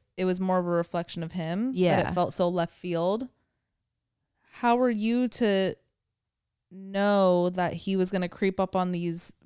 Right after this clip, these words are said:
Speaker 1: breakup emotions again when, A, y'all got back together and it was, like, fine? And it, if, if it showed up so random, that just tells me, like,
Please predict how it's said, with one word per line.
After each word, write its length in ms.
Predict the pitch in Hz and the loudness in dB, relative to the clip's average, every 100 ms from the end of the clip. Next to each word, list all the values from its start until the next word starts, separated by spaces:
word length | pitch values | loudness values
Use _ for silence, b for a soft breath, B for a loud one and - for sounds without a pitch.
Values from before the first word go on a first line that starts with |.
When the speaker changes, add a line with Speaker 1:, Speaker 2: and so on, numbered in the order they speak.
| 180 | -4
Speaker 1:
breakup 340 | 185 180 196 | -2 0 -2
emotions 520 | 180 175 175 180 175 | 0 0 0 -2 -2
again 520 | 170 170 160 160 175 190 _ _ _ | -2 -4 -2 -2 -2 -4 _ _ _
when, 440 | 180 175 170 151 - _ - | -4 -2 -2 -4 -10 _ -4
A, 440 | 196 180 165 165 175 | 2 4 4 0 -4
y'all 220 | 175 180 | 0 0
got 140 | 175 175 | 2 0
back 180 | 170 - | -2 -4
together 640 | 165 180 170 151 151 175 _ _ _ _ _ _ _ - | -2 0 0 0 -2 -4 _ _ _ _ _ _ _ -8
and 100 | 170 | -4
it 60 | |
was, 120 | 135 | -4
like, 140 | 170 156 | -4 -6
fine? 720 | - 180 175 156 151 165 - - | -2 0 0 -2 -4 -6 -10 -8
And 100 | 180 | -4
it, 100 | 151 - | -4 -4
if, 200 | 165 175 | -4 -2
if 300 | - - 196 | -2 -2 -2
it 100 | 196 | 0
showed 160 | 233 | 2
up 100 | 226 | 2
so 120 | - 196 | 2 -2
random, 460 | 170 180 190 165 | 0 0 0 -2
that 160 | 165 165 | -2 -2
just 160 | 175 - | -4 -4
tells 260 | 170 165 | -4 -2
me, 160 | 170 165 | -4 -4
like, 380 | 156 147 - | -4 -4 -8